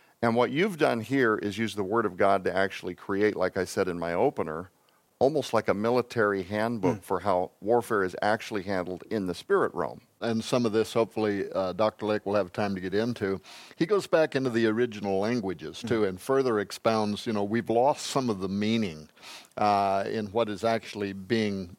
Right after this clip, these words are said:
Speaker 2: uh, taught here because we, it's not in context. We're not interpreting it exegetically. And what's fascinating with your book is it's some, so much more profound. I mean, just a superficial reading, you bypass some of the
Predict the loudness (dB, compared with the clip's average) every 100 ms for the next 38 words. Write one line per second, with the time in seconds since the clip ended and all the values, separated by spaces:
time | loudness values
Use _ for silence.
0 | -12 -12 -10 -4 4 4 4 -2 -6 -6
1 | -10 -20 -4 -4 0 2 2 0 0 -2
2 | -2 -12 -14 0 4 4 2 -2 -2 -2
3 | 0 -2 -2 -6 -16 -14 -4 0 2 2
4 | -2 -20 _ -6 -6 -2 -2 -2 -2 0
5 | 2 2 2 -4 -6 -2 0 0 -2 -8
6 | -10 -12 -20 -20 -8 0 0 -2 -10 -2
7 | -2 -2 -20 _ _ 0 2 0 -2 -2
8 | -2 -2 -4 -4 -2 2 2 2 -4 -2
9 | -6 -6 -6 2 4 2 -2 -4 0 2
10 | 0 -2 2 2 2 0 -2 0 0 0
11 | 0 -2 -6 -20 _ -20 -20 -10 0 2
12 | 2 0 -2 -4 -6 -6 -4 -2 -2 -2
13 | -4 -4 -2 -2 -2 -2 0 2 2 0
14 | 2 2 0 -2 2 2 2